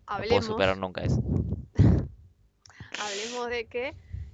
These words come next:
Speaker 2: si bien a mí Matrix no me fascina, Matrix, que es, eh,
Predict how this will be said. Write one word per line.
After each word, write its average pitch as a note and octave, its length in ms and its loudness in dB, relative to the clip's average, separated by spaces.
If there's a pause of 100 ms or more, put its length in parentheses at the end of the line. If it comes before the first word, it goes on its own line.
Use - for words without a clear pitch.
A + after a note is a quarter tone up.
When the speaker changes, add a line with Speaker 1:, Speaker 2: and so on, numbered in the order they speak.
Speaker 2:
si - 200 -14
bien A#3+ 180 0
a D4+ 100 2
mí B3+ 160 -4
Matrix A3+ 520 -6
no A3 140 -4
me B3+ 120 0
fascina, G3+ 680 -2
Matrix, A#3+ 640 -4 (140)
que F#3+ 280 -4
es, - 340 -6
eh, E3+ 380 -12